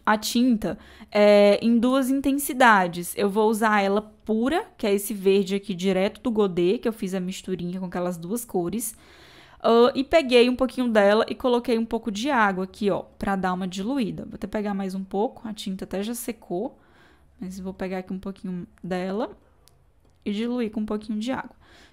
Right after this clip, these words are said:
Então, o rosa eu também fiz da mesma forma, tá? Eu tô com ele mais concentrado e ele mais diluído. Então,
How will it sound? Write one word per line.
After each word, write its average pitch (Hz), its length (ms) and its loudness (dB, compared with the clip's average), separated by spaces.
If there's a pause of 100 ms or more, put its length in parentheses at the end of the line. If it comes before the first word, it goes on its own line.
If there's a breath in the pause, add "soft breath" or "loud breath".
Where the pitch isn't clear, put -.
(260 soft breath)
Então, 233 360 0
o 302 160 0
rosa 233 560 2
eu 208 140 0
também 208 300 -2
fiz 214 220 -4
da 214 80 -2
mesma 202 320 -2
forma, 165 340 -6
tá? 220 320 0
Eu - 80 -14
tô 202 140 -4
com 214 160 -4
ele 196 180 -2
mais 190 240 -6
concentrado 233 840 -4
e 240 120 -2
ele 233 140 -2
mais 196 480 -4 (100)
diluído. 220 560 -6 (720 loud breath)
Então, 311 240 0